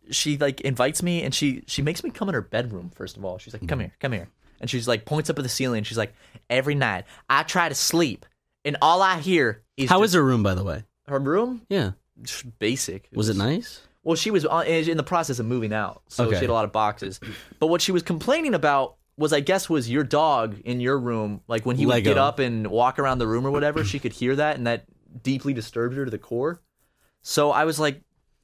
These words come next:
Speaker 1: "Catherine, I, I've had headphones in. I didn't know, like, the dog was walking on the floor.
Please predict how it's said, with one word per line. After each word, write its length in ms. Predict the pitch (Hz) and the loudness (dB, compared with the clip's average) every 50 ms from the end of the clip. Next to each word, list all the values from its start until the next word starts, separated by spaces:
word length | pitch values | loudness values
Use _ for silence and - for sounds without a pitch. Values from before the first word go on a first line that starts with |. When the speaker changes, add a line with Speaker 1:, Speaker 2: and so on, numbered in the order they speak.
| _ | _
Speaker 1:
"Catherine, 540 | - - - 180 180 175 - 165 156 151 156 - _ _ _ _ _ _ _ - | -20 -10 -8 -6 -6 -6 -6 -6 -6 -8 -8 -14 _ _ _ _ _ _ _ -4
I, 260 | 139 175 190 160 131 - _ - | -4 -2 -2 -4 -6 -8 _ -4
I've 160 | 139 180 180 | -4 -4 -2
had 160 | - 185 160 - - | -4 -4 -4 -6 -4
headphones 460 | - - 147 143 - 160 151 135 143 | -4 -2 -2 0 -2 -2 -2 -2 -2
in. 240 | 147 147 143 143 - | -2 -2 -2 -4 -2
I 120 | - 120 139 | -2 0 0
didn't 200 | 160 165 147 143 | 0 0 0 0
know, 240 | 147 147 151 151 147 | 0 0 0 0 0
like, 300 | 135 127 113 110 - - _ _ _ _ _ _ _ _ | 0 -2 -2 -4 -6 -12 _ _ _ _ _ _ _ _
the 80 | - 120 | -8 -2
dog 340 | 113 117 120 131 139 135 | 0 2 2 2 2 0
was 160 | 127 110 95 - | -2 -6 -6 -6
walking 580 | 92 92 104 104 123 135 - - 160 151 143 | -4 0 2 2 2 2 0 -4 -4 -4 -2
on 160 | 131 120 117 | -2 -2 -2
the 80 | 110 98 | -2 -4
floor. 600 | 95 - - 113 104 110 127 143 160 170 175 | -6 -8 -8 -4 -2 0 2 2 2 0 -2